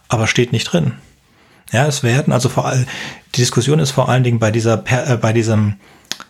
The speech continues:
Identifizierung, also, dass du zeigen kannst, dass du achtzehn bist. Es gibt verschiedene Gründe, warum du zeigen möchtest, dass du achtzehn bist, aber du könntest eigentlich einen Dienst haben, einen vom Staat gesteuerten Dienst, der nur diese Information zurückgibt. Du,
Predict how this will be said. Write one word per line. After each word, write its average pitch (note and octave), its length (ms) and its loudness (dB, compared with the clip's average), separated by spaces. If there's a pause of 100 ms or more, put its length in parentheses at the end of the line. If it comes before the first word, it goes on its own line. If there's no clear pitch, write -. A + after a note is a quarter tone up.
Identifizierung, A#2 840 0 (120)
also, A2+ 360 0 (380)
dass - 300 -2
du F3 340 2 (320)
zeigen D3+ 420 0
kannst, C3+ 440 0
dass B2+ 80 0
du - 120 -2
achtzehn A2+ 420 0
bist. - 340 -6 (1300)
Es - 60 -20
gibt - 160 -2
verschiedene A2 380 -2
Gründe, C#3+ 340 -2
warum B2+ 160 2
du A2+ 80 -4
zeigen B2 260 0
möchtest, A#2+ 340 -2
dass - 40 -10
du - 160 -4
achtzehn D#3 260 0
bist, E3 220 -2 (360)
aber A#2 180 2
du A2+ 80 0
könntest F3+ 400 0
eigentlich C#3 260 0
einen A#2+ 160 2
Dienst F3+ 380 0
haben, C3 420 2 (320)
einen A2+ 160 2
vom F#3+ 300 0
Staat D3 380 0
gesteuerten C#3 520 0
Dienst, F3+ 400 0 (360)
der A2+ 120 2
nur D3+ 220 2
diese F#3+ 160 0
Information D#3+ 480 0
zurückgibt. A2 540 -2
Du, C#3+ 220 2